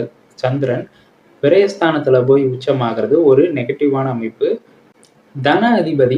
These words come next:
பன்னெண்டுல போய் உச்சமானாருன்னா, பணமும் கொடுக்கும், அதே சமயம் செலவுகளும் அதிகமா இருக்கும். குடும்பத்துக்காக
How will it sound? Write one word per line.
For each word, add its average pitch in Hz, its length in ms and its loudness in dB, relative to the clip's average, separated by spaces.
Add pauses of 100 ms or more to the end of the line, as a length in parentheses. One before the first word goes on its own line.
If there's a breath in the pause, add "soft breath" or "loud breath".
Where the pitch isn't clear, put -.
(120)
பன்னெண்டுல 170 480 0
போய் 151 140 4
உச்சமானாருன்னா, 120 840 -6 (440 soft breath)
பணமும் 180 440 0
கொடுக்கும், 156 500 -2
அதே 139 300 -2
சமயம் 131 380 -6
செலவுகளும் 147 680 2
அதிகமா 123 360 -4
இருக்கும். 110 360 -12 (440 soft breath)
குடும்பத்துக்காக 202 680 0